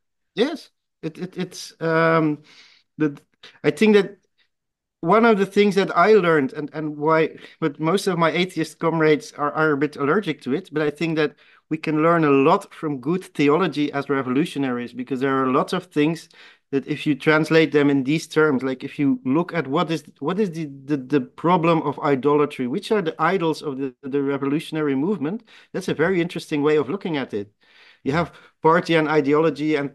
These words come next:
uh, but you also have things like purity. We are,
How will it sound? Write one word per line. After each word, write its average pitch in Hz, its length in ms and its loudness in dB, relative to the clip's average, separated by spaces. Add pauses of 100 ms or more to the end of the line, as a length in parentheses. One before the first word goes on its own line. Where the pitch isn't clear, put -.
(100)
uh, 139 120 -8 (300)
but 131 80 -10
you 156 100 4
also 175 240 2
have 160 220 0
things 165 300 -4
like 143 240 -2
purity. 127 640 -2
We 151 140 -2
are, - 180 -6